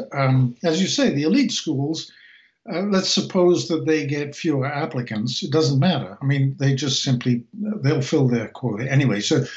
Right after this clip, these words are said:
you won't see a drop in enrollment in the elite schools. Even below that, the four-year state universities, uh, th-, they'll have a drop in enrollment in the applications, but they'll still fill the numbers. So you don't see the drop.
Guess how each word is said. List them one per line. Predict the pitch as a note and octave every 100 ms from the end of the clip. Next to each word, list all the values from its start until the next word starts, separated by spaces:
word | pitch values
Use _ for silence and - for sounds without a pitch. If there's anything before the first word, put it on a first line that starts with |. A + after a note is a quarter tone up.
| - -
you | D#3+
won't | B3 C#4
see | A#3 G3+
a | D3+
drop | E3+ D#3+ C#3+
in |
enrollment | C#3+ C3+ C#3+ C#3 C3+ B2+ A#2+
in | - B2 A#2+ A#2
the | B2+ A#2+
elite | B2 A#2
schools. | - - D#3+ G2 - - - _ - - - - - -
Even | A#3+ A#3 G#3+
below | F#3+ E3+ E3 D3
that, | A#3 A3 B2 - _
the | D3
four-year | - F3 D#3+ D3 C#3+ B2+
state | - D#3 C#3
universities, | B2+ B2 B2+ B2+ A#2+ - A2 A#2 - - -
uh, | G3 A#3+ G#3+ A3 C#3+
th-, | G3
they'll | D#3+ E3+ C3+
have | D3
a | C3
drop | A#2+ D3 D3 D3
in | C3
enrollment | C3 B2+ B2 C3+ D3 -
in | C3 C3
the | C3+
applications, | B2+ A#2+ A#2+ - B2+ A#2 E3 C3+
but | - C#3 C3
they'll | C#3
still | C3+ - G#3+ D3
fill | - D3 B2
the | C3
numbers. | C#3 D3+ G2+ G#2+ -
So | E3+ D#3 C3 - - - _
you | D#3+ D#3+
don't | C3 F3+ C#4+ C4+
see | - G#3+
the | G3
drop. | E3 G#3 G#3+ - -